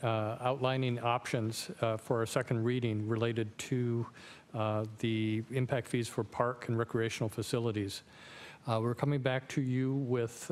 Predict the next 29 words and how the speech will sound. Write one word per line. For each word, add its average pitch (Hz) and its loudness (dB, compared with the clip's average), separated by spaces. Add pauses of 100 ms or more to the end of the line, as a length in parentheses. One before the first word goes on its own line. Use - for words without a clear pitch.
uh, 107 2 (240)
the 120 2
ability 120 2
to 113 -2
outline 127 2
some 120 -2
options, 170 0
taking 127 -2
into 120 -6
consideration, 123 2 (540)
uh, 107 2
the - -10
council 131 0
comments 135 0
and 117 2
direction 120 0 (180)
as 107 -4
given 113 -4
to 113 -6
us - -10
last 104 -6
time. 95 -14 (560)
So 120 -12
with 113 -10
that, 127 -8 (120)
I'd 113 -8
like 117 -8
to - -20
turn 120 -6